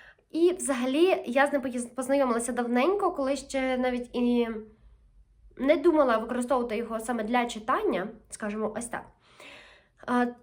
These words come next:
він про медитації. Тобто там можна медитувати, там є різні програми з голосом відразу записані, ви просто сідаєте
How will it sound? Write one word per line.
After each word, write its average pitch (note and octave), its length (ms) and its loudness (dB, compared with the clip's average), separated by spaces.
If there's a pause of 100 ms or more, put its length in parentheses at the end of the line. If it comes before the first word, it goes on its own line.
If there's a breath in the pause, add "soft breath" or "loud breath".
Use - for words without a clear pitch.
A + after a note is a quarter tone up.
(240)
він F#4+ 340 2
про D4+ 380 4
медитації. A#3+ 920 2 (200)
Тобто G#3+ 180 -6
там G#4 220 2
можна E4+ 240 2
медитувати, C#4 880 2
там B3+ 180 -2
є C4+ 120 0
різні B3 260 -2
програми D4+ 600 4
з A#3+ 120 -6
голосом C#4+ 580 2
відразу B3+ 360 0
записані, C#4 800 -2
ви A#3+ 120 -4
просто A#3+ 320 -8
сідаєте C#4+ 520 0